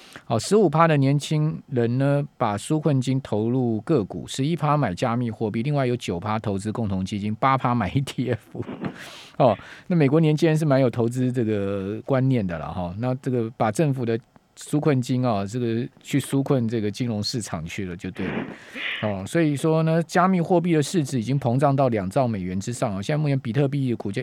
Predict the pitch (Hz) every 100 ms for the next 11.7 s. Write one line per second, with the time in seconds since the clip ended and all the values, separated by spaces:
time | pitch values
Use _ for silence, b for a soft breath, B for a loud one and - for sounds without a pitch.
0 | - 135 120 120 147 127 127 120 110 123
1 | 123 113 - - 120 87 113 101 - 87
2 | 82 71 - - B B B _ _ _
3 | _ _ - - - B B B B 214
4 | 220 240 185 214 208 170 190 175 170 143
5 | 175 170 - 123 147 135 165 151 156 131
6 | 120 117 117 147 123 139 120 127 - 76
7 | 73 85 69 B B B B 139 139 98
8 | - _ _ 214 226 165 175 165 - 202
9 | 190 143 139 135 139 160 147 208 190 160
10 | - 156 - 107 110 175 - 180 170 165
11 | 143 _ - 247 160 - 95